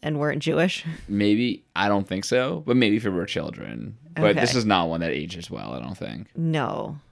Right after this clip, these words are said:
Speaker 2: And by ages well, I mean to watch as an adult.
Speaker 1: As an
Speaker 2: not
Speaker 1: adult. Not like bad
Speaker 2: with
Speaker 1: things
Speaker 2: the
Speaker 1: happen
Speaker 2: years.
Speaker 1: in it.
Speaker 2: Yeah, yeah, yeah.
Speaker 1: Um, yeah, this is definitely
Speaker 2: There was that one
Speaker 1: ninety-nine percent
Speaker 2: transphobic joke that I didn't like, but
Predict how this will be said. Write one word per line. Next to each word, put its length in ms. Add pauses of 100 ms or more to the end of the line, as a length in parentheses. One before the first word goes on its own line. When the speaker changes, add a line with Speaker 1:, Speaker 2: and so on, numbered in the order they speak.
(300)
Speaker 2:
And 100
by 60
ages 280
well, 100
I 20
mean 160
to 100
watch 580 (140)
as 220
an 80
adult. 120
Speaker 1:
As 160
an 120
Speaker 2:
not 100
Speaker 1:
adult. 480
Not 300
like 160
bad 240
Speaker 2:
with 140
Speaker 1:
things 40
Speaker 2:
the 80
Speaker 1:
happen 300
Speaker 2:
years. 120
Speaker 1:
in 120
it. 40
Speaker 2:
Yeah, 140
yeah, 300 (220)
yeah. 280
Speaker 1:
Um, 180 (360)
yeah, 280
this 200
is 160
definitely 800 (1200)
Speaker 2:
There 100
was 100
that 140
one 180
Speaker 1:
ninety-nine 600
percent 340
Speaker 2:
transphobic 140
joke 80
that 100
I 100
didn't 160
like, 400
but 400